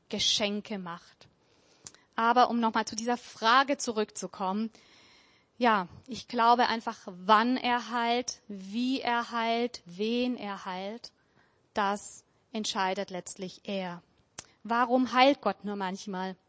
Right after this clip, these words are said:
Wir hätten irgendwie da gerne eine noch greifbarere Antwort, ja. Ganz klare Antwort mit klaren Kriterien, Checkliste irgendwie,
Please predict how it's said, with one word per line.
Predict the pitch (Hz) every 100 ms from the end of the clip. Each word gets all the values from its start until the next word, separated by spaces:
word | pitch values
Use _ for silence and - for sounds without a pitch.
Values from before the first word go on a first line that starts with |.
| _ _ _ - - - _
Wir | 226 247
hätten | 277 -
irgendwie | 254 269 277 233 220 254 247 233 - -
da | 226
gerne | - 226 233 233 -
eine | 247 233
noch | 226 240 240 - - _ -
greifbarere | - - 202 226 - - 196 202 196 196 190 -
Antwort, | 190 190 - 185 -
ja. | 196 202 226 - - - - - _ -
Ganz | 254 294 -
klare | 233 226 233 -
Antwort | 233 220 220 233
mit | 220
klaren | 240 220 226 247 247
Kriterien, | - 254 - 233 233 233 226 220
Checkliste | - 240 - 240 233 -
irgendwie, | 233 233 233 233 214 233